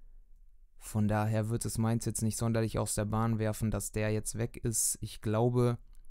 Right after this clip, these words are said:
Mainz wird sich eventuell knapp durchsetzen, aber das ist so eine Partie, da werden Kleinigkeiten entscheiden, da bin ich mir relativ sicher. Im Endeffekt kann's auch passieren, dass Nürnberg da gewinnt durch, ja, weiß nicht, ein Tor von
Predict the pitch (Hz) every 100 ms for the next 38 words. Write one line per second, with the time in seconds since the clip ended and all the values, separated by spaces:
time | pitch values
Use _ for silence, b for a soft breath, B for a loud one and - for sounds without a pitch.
0 | - - 107 117 123 - 120 - 120 -
1 | - - 113 127 139 139 127 - 123 -
2 | 127 127 - 120 - 120 113 117 - 123
3 | 127 120 113 117 - 127 110 b b b
4 | b - 110 110 113 113 107 113 117 110
5 | - 107 95 107 - 110 107 107 107 110
6 | - 110 113 107 107 104 113 113 107 107
7 | - - b b b b - 107 104 104
8 | 110 - 110 107 - 101 - 104 101 -
9 | 107 113 107 - 101 98 101 95 - 104
10 | 98 - 98 95 95 107 101 95 - -
11 | - 113 - 110 - 104 101